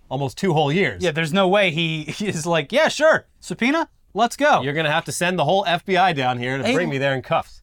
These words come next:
Speaker 2: he, I mean, we just went through this in the New York case where he pled the fifth.
Speaker 1: Yeah.
Speaker 2: So it's just not, it's, it's not gonna happen. And, and honestly, there's no precedent for the consequences because it's there, this is literally unprecedented. So,
Speaker 1: I mean,
Speaker 2: uh,
Speaker 1: the man is so short on lawyers these days that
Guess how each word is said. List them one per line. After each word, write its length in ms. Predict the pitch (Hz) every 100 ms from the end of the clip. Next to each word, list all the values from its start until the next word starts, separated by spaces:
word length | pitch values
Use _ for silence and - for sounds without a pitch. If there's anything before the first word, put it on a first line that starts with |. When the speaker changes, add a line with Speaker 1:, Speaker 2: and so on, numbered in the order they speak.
| -
Speaker 2:
he, 300 | - 196 247 - - 185 233
I 60 |
mean, 260 | 214 220 180
we 100 | 185
just 180 | 226 -
went 140 | 214
through 160 | 247 330
this 180 | 208
in 80 | 214
the 60 | 214
New 80 | 226
York 240 | 320 349
case 240 | 185 170 202
where 100 | 190
he 100 | 196
pled 220 | 196 220
the 60 | 202
fifth. 300 | 302 262 - _ _ _ -
Speaker 1:
Yeah. 260 | 156 123 82
Speaker 2:
So 320 | - 254 233 226 -
it's 240 | - 196
just 120 | - 175
not, 220 | 202 190
it's, 140 | 175 -
it's 220 | 196 -
not 140 | 214
gonna 140 | 190 170
happen. 280 | 165 127
And, 220 | 123 190 180 _ _ _
and 140 | 196
honestly, 500 | 208 311 - 160 202 - _ _
there's 240 | 180 208
no 160 | 165 247
precedent 500 | - 254 330 196 180
for 80 | -
the 80 | 165
consequences 640 | 175 170 - 202 202 277 - _ _ _
because 400 | 233 - 302 277
it's 180 | 233 -
there, 220 | 233 226
this 180 | 208 226
is 140 | 196 147 -
literally 320 | 190 196 185
unprecedented. 640 | 185 180 185 - 127 101 - - -
So, 180 | - 208
Speaker 1:
I 20 |
mean, 260 | 190 233 220
Speaker 2:
uh, 420 | 175 170 170 165 -
Speaker 1:
the 180 | 156
man 240 | 175 240 247
is 240 | 220 185
so 220 | - 214
short 260 | 214 202 202
on 140 | 185 147
lawyers 320 | 135 151 165
these 180 | 185 151
days 320 | 180 180 165
that 200 | 135